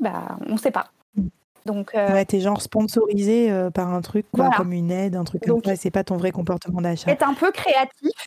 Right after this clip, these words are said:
Speaker 1: et penser aux deux côtés, c'est-à-dire pour la cliente, qu'est-ce qui peut être intéressant ? Tu vois, moi, j'ai privatisé un resto, j'ai fait venir une chef, euh,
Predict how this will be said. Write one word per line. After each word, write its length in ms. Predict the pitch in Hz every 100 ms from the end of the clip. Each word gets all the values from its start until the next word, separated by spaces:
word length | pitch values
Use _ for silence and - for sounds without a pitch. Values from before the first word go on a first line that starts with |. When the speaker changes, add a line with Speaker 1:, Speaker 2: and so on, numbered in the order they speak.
| - - -
Speaker 1:
et 120 | 226
penser 400 | 226 233 294 294
aux 100 | 233
deux 220 | 202 262
côtés, 320 | 262 240 285
c'est-à-dire 240 | - 220 -
pour 160 | 269
la 120 | 285
cliente, 460 | 277 - 254 262 269
qu'est-ce 180 | 247 233
qui 120 | -
peut 120 | 226
être 200 | 220 214
intéressant ? 500 | 196 185 175 175 262 262
Tu 60 |
vois, 100 | 226
moi, 140 | 226 202
j'ai 120 | 185
privatisé 560 | - 240 208 208 220 214
un 80 |
resto, 400 | 180 165 - 269
j'ai 160 | 285 233
fait 140 | 220
venir 240 | 202 190 160
une 100 | 165
chef, 600 | - 277 269 285 285 -
euh, 240 | 208 180